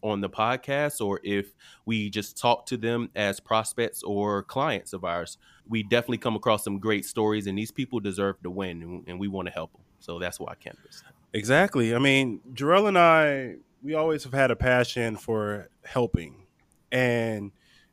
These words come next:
Speaker 2: you know, back in the day when we were just a, a, a smaller tax office and we were just trying to figure out, hey, man, we wanna get out of this 'cause it's not, it's not providing any type of joy to us. It's just,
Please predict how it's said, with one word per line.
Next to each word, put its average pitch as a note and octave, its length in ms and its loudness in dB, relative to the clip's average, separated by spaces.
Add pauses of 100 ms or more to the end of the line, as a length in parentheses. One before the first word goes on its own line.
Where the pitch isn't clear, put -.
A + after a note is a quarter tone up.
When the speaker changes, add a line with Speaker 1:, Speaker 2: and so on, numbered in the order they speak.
Speaker 2:
you A#2+ 100 -6
know, A#2 300 -4 (300)
back D3+ 280 2 (180)
in C3+ 120 -2
the C3 60 2
day C#3+ 320 4
when C3+ 200 2
we C#3 120 2
were C3+ 120 4
just C3 380 -2
a, B2+ 60 0
a, A2+ 880 -2
a A2 40 -10
smaller C#3+ 520 0
tax D3+ 440 -4
office G#2 520 -4
and A2 280 -8
we B2+ 80 -6
were B2+ 60 -4
just A#2+ 200 -8
trying A#2+ 160 -2
to A2+ 60 -2
figure B2 320 -4
out, A2+ 260 0
hey, D3 220 0
man, A#2+ 400 -2 (840)
we C#3 100 -4
wanna B2 720 2 (420)
get C#3 120 2
out B2+ 200 4
of A#2 80 0
this A#2 220 0
'cause A#2 360 -2
it's A#2 160 -6
not, D3+ 340 4
it's B2+ 200 -8
not C#3+ 380 0
providing B2+ 520 0
any B2 160 -2
type A#2+ 260 -2
of G2+ 160 -6
joy A#2 320 -2
to A#2 280 -6
us. A2 160 -6
It's A#2 160 -8
just, A#2+ 280 -4